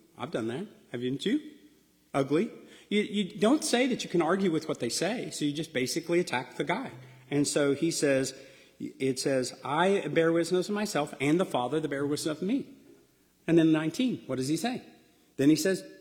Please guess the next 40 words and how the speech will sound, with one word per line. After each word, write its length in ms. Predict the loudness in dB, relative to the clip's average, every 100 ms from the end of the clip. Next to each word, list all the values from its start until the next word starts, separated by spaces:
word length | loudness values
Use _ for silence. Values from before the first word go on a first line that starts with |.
| -4
"Then 300 | 6 6 6
they 180 | 4 4
say 220 | 4 4
unto 120 | 2
him, 260 | 0 -2 -4 -14 -20 _ 0
'Where 240 | 2 2
is 140 | -2
your 100 | -6
father?'" 340 | -10 -20 -20 -20 _ _ _ _ _ _ _ _ _ _ _ _ -18
Do 80 |
you 60 | -10
understand 300 | -10 -6 -6
what 120 | -6
they're 140 | -8 -10
saying? 380 | -10 -10 -12 -16 _ _ _ _ -20 -20 _ _ _ _
You're 200 | -14 -12
illegitimate. 800 | -10 -12 -16 -18 -16 -16 -18 -20 _ _
We 80 | -20
all 240 | -20 -20 -20
know. 260 | -20 -20 -20 -20 -20 _ _ _ _ _ -20
We 120 | -18
all 240 | -16 -16 -16
know 260 | -12 -10 -10
about 360 | -10 -14 -16
Mary. 360 | -16 -14 -16 -18
We 120 | -20
all 280 | -20 -20 -14
know 180 | -12 -10
about 340 | -10 -12 -14 -12
your 80 |
mother. 280 | -12 -12 -16 -20 _ _ -20
We 160 | -18
all 220 | -16 -14 -10
know 180 | -10
about 320 | -10 -12 -14 -18
your 100 | -20 _ _ _ _
father. 360 | -16 -14 -18 -20 -20 -20 -20 _ _
We 120 | -10 -10
all 160 | -12
know. 180 | -16